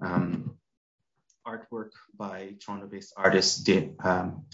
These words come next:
Gordon Shadrach, who is a portrait artist who paints the portraits of, of, uh, black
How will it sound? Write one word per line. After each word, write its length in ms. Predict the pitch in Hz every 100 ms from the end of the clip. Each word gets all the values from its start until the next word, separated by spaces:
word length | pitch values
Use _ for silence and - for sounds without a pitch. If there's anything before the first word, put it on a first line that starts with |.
| -
Gordon 220 | - 92 -
Shadrach, 580 | - 117 110 110 110 -
who 260 | - 104 101
is 460 | 98 90 - - _ _ _ _ _
a 20 | -
portrait 280 | 117 120
artist 420 | 107 104 104 - -
who 240 | - 101 98 _ _ _ _ - _ _ _ _ _
paints 340 | - 127 - -
the 420 | 120 107 110 -
portraits 720 | - 120 120 123 107 - -
of, 400 | 110 107 101 - 107
of, 400 | 98 95 92 -
uh, 240 | 98 90 92 -
black 180 | -